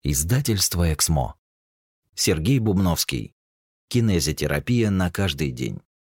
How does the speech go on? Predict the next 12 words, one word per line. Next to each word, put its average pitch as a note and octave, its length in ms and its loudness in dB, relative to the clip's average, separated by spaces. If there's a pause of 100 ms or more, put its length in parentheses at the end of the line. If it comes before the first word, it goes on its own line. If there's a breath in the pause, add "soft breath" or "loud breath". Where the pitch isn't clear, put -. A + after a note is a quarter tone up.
(140)
Триста F#2 380 -2
шестьдесят C#2+ 580 -2
пять D2 220 -2
советов G2 520 0
доктора F#2+ 460 -2
Бубновского. D2+ 800 -2 (760)
Предисловие. F2+ 920 0 (1200)
Рано A2 320 2
или E2+ 180 4
поздно E2+ 460 0
большинство C#2 640 0
людей, G#2+ 500 0